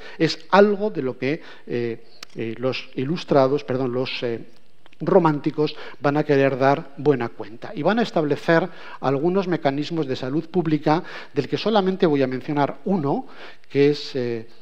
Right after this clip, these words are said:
forma parte también de nuestro, de nuestro acervo cultural. Quizá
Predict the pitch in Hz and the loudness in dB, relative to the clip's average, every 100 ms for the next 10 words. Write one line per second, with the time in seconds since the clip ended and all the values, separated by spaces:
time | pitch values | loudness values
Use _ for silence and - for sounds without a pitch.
0 | - - 160 156 135 139 - - 131 127 | -12 0 2 2 2 0 0 -4 -4 -4
1 | 131 135 123 123 - 139 135 220 190 131 | -4 -4 -6 -6 -2 0 0 -2 -6 -6
2 | 120 123 - 131 131 - - - 147 135 | -6 -8 -6 -4 -4 -4 -4 -2 -2 0
3 | 127 131 - - - 156 131 147 123 190 | -2 -4 -6 -8 -2 -2 -2 -4 -4 -6
4 | 208 - - - - - - - - - | -10 -14 -16 -16 -16 -14 -14 -14 -14 -14
5 | - - - - - - - - - - | -14 -14 -14 -14 -14 -14 -14 -14 -14 -14
6 | - - - - - - - 175 - 180 | -12 -12 -14 -16 -16 -16 -4 -2 6 8
7 | 247 320 | 8 2